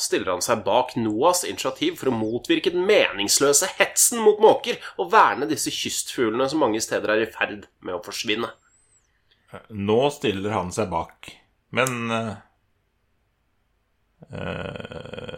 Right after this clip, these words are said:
Speaker 2: er ikke han parkert, tøfla?
Speaker 1: Jo, det er jo et godt poeng.
Speaker 2: Ja, for de skriver jo det nå til. Han er jo,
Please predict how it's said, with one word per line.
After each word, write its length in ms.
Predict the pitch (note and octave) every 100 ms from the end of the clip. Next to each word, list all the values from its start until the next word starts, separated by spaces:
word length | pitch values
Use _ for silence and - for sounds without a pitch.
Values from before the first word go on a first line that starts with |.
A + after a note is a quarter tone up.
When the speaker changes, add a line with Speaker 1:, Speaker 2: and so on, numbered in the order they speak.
| -
Speaker 2:
er 160 | F2+
ikke 160 | F2 F#2
han 180 | F#2 F#2 F2 - _ _ _ _ _ _ _ _ _ _ _ _ _ -
parkert, 480 | G#2 F#2 - - - - - G#2+
tøfla? 300 | - G3 - _ _ _ _ _ _ _ _ _ _ _ _ _ _ _ _ _ _ _ _ _ _ _ _ _ _ _ _ _
Speaker 1:
Jo, 160 | G#2+ B2
det 100 | E3+
er 60 | E3
jo 80 |
et 80 | A3
godt 140 | D3+ -
poeng. 220 | G3+ G4+ - _ _ _ _ _ _ _ _ _ _ _ _ D#3+
Speaker 2:
Ja, 160 | B2+ - _ _
for 160 | C#3+
de 140 | C#3 C3+
skriver 460 | - G#2+ G#2+ B2 D#3+
jo 60 | C#3+
det 80 |
nå 140 | G#2+ F#2+ F2+ -
til. 120 | - F3+
Han 240 | D3 C#3+
er 220 | C3+ B2+
jo, 120 | C3